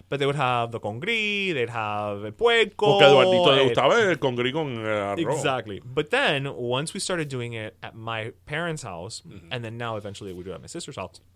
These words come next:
Speaker 1: my sister does strictly, like, American dishes.
Speaker 2: Mm.
Speaker 1: Because her reasoning is, because we do both Thanksgiving and Nochebuena at her house,
Speaker 2: Mm-hmm.
Speaker 1: so she's like, "A Nochebuena yo hago el puerco con el congrí, los maduros y todo."
Speaker 2: So even your grandparents would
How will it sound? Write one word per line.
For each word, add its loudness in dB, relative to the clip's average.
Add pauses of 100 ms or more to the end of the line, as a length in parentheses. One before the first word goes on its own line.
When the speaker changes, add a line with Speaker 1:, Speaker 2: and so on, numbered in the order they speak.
(360)
Speaker 1:
my -8
sister -8 (120)
does -6
strictly, -12
like, -12 (720)
American -6
dishes. -16
Speaker 2:
Mm. -20 (320)
Speaker 1:
Because -4
her 2
reasoning -4
is, -2
because -14
we -10
do -12
both -4
Thanksgiving -6
and -12
Nochebuena -10
at -10
her -10
house, -10
Speaker 2:
Mm-hmm. -18
Speaker 1:
so -6
she's -4
like, -4 (280)
"A 0
Nochebuena 0
yo 2
hago 0
el -2
puerco 0
con -4
el 0
congrí, -4
los 0
maduros 2
y -2
todo." 0
Speaker 2:
So 0
even 0
your 0
grandparents -4
would -6